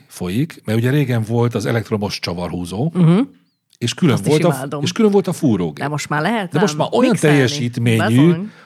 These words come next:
Speaker 1: hogy simán fúrógépnek is lehet használni a, az esetek kilencvennyolc százalékában.
Speaker 2: Mhm.
Speaker 1: Olyat szeretnél, vagy szeretnél egy kurva nagy fúrógépet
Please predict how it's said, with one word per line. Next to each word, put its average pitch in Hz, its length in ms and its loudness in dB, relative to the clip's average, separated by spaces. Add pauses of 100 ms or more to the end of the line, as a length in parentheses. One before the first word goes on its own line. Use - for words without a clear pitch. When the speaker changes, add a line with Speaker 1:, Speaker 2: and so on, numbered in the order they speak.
Speaker 1:
hogy 170 140 0
simán 143 300 -4
fúrógépnek 117 640 0
is 123 140 -4
lehet 90 180 -8
használni 117 720 -2
a, 104 280 -4 (260)
az - 160 -4
esetek 117 380 -2
kilencvennyolc 82 720 -8
százalékában. - 640 -12
Speaker 2:
Mhm. 160 140 -2
Speaker 1:
Olyat 123 260 2
szeretnél, 160 440 0
vagy 139 140 2
szeretnél 139 340 0
egy 104 100 -6
kurva 127 380 2
nagy 80 300 -12 (420)
fúrógépet 139 840 0